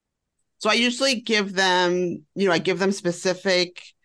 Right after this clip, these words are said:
um, questions that I'm looking to answer. Does this make, did I misrepresent how the situation works or how you feel? Did I, i-, are there any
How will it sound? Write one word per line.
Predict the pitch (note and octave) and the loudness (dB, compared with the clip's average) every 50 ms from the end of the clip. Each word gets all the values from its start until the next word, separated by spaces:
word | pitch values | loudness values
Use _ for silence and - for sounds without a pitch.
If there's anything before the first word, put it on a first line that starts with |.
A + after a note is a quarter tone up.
| _ _ _ _ _ _ - | _ _ _ _ _ _ -4
um, | D#3+ E3 E3 | -2 -2 -2
questions | D#3+ - - D#3+ C#3 D3 - D#3+ E3 D3 | -2 -2 -2 -2 -2 -2 -4 -4 -4 -2
that | D3 E3+ | -2 -2
I'm | - D#3+ E3 D#3+ D#3 | 0 0 0 0 0
looking | D3+ D3 D3 D3+ D3+ | 0 0 0 -2 -2
to | D3 - | -2 -4
answer. | C3 B2+ G#2 A#2+ - C3 B2 | -4 -6 -6 -6 -6 -8 -6
Does | B2+ C3 B2+ D3 D3 | -4 -6 -6 -4 -2
this | E3 E3 E3 D#3+ - - | -2 -2 -2 -4 -8 -10
make, | - C#3+ E3 E3 D#3 D#3 D3+ D3+ D#3 - - C#3 | -6 -2 -2 0 0 -2 -4 -6 -12 -18 -18 -6
did | C#3+ F3 E3 | -2 0 0
I | D#3+ D#3+ | 2 2
misrepresent | D#3+ D3+ D3+ D3+ - F3 D3+ D3 D3 D#3 D3 D3 D3 D3+ C#3+ C#3 C#3 - - | 2 0 0 0 -2 -2 -4 -2 -2 -2 -2 0 0 2 2 2 2 0 -2
how | C#3+ D#3+ D3 C#3+ | -2 0 0 0
the | C#3 C#3 | -2 -4
situation | D3 - D3 C#3+ - D3 C#3+ C#3 - - D3 C#3+ - D3 - - | -4 -6 -6 -6 -4 -4 -4 -4 -4 -6 -6 -8 -8 -8 -12 -10
works | - D3+ D3+ C3 B2+ - - D3 | -4 -2 -2 -2 -2 -4 -6 -6
or | C3 | -6
how | C#3 C3 C3 | -4 -2 -2
you | C3 B2+ C3 C3+ | -2 -2 -4 -8
feel? | C3 - - C#3 A2+ A2+ | -8 -8 -8 -6 -6 -6
Did | - - - C#3+ C#3 | -8 -8 -6 -2 0
I, | C3+ C3+ C3+ C3 - - - - - - _ _ _ _ _ D#3+ | 0 0 -2 -4 -8 -12 -20 -20 -20 -20 _ _ _ _ _ -4
i-, | E3+ - - | -4 -2 0
are | D3+ D#3 | -2 0
there | D3+ D#3 D3+ D3 D3+ | 0 0 -2 -2 -2
any | - D3+ D#3 D3+ D3+ D3+ C#3+ D3 D3 D3 | -2 -2 -2 0 0 0 0 0 -2 -4